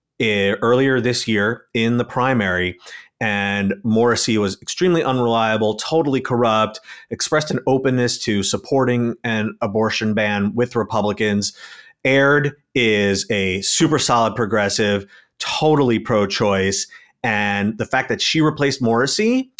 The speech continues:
means that we won't have this total loose cannon schmuck that we can't rely on. Uh, I'm not gonna say that Democrats will remain perfectly unified on every issue for the next two years.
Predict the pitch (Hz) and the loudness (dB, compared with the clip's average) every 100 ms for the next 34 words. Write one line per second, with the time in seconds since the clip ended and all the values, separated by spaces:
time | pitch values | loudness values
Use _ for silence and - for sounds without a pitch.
0 | - 120 135 120 110 135 151 113 104 101 | -2 0 0 0 2 2 0 0 -2 -2
1 | 107 - 135 117 107 120 139 - - 123 | -6 -4 -2 -2 0 0 0 -2 -2 -2
2 | 113 101 - 127 104 - - - 131 113 | -2 -2 -2 0 -2 -4 -18 -4 -2 -2
3 | - 131 123 110 104 98 87 80 80 - | -4 -4 -2 -2 0 -2 -2 -6 -10 -20
4 | - - - 101 104 117 117 123 131 117 | -20 -12 -6 -2 0 0 0 -2 -2 0
5 | 143 123 110 - 127 123 127 120 - 110 | 2 2 0 0 -2 0 0 -2 0 -2
6 | 110 110 110 107 104 - - 147 147 - | -2 -2 0 -2 -6 -10 -2 -2 -2 -2
7 | 123 120 117 120 113 110 101 98 87 92 | -2 0 2 2 0 0 0 0 -2 -4
8 | 135 123 113 113 113 113 - 117 101 98 | 0 0 2 0 0 0 0 0 -2 -4
9 | - - 110 104 101 98 113 101 107 92 | -16 -2 0 2 0 -2 -2 0 0 0
10 | 87 | -2